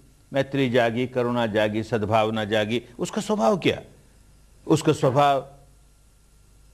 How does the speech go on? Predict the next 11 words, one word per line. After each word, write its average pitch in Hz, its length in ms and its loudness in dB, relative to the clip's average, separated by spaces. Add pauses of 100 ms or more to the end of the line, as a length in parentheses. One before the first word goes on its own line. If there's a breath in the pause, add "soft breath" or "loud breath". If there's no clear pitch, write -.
(480)
अपने 160 320 0
भीतर 139 340 0
शांति 131 640 0
जगाना, 113 440 2
औरों 156 420 0
के 143 140 -4
लिए 135 180 0
शांति 117 460 0
का 113 100 2
निर्माण 110 420 2
करना। 110 440 0